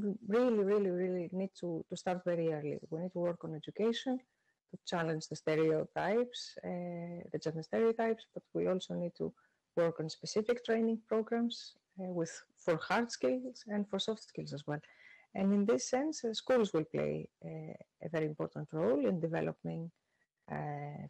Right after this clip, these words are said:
financial and entrepreneurial skills programs. Um, and, and also building on, on women's confidence. Now make sure we do not, uh, develop the imposter syndrome, which is, uh, very much in large scale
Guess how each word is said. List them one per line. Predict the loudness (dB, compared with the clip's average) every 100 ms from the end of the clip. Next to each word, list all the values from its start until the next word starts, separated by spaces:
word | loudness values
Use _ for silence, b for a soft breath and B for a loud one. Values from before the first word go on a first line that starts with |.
| -4
financial | 0 2 2 0 -2 -2 -2
and | 0 0 -2
entrepreneurial | -4 -4 -4 -2 0 0 0 -4
skills | -4 -4 -4 -6
programs. | -8 -4 -4 -4 -10 -20 _ _ _ _ _ _ _ _
Um, | -2 0 2 2 2 0 -2 -4 -8 -12 _ 0
and, | 4 4 0 _ _ _ 0
and | 2
also | 4 4
building | 4 6 4 4 2
on, | 4 2 0
on | 0 2
women's | 2 2 0
confidence. | -4 -6 -6 -8 -10 -4
Now | 0
make | 0 0
sure | 0
we | 2
do | 2 0
not, | -2 -6 -12 _ _ _ _ _ _ -12
uh, | -8 -6 -4 0
develop | 2 4 4 2
the | 2
imposter | 2 2 -2 -4 -4 -6
syndrome, | 0 0 2 0
which | 0 -2
is, | -4 -6 -14 -16
uh, | -14 -16 -18 -20 _ _ _ -20 -20 -20 _ _ -14
very | -4 2 2
much | 2 -2
in | -2 0
large | -2 -4
scale | -6 0 4 4 0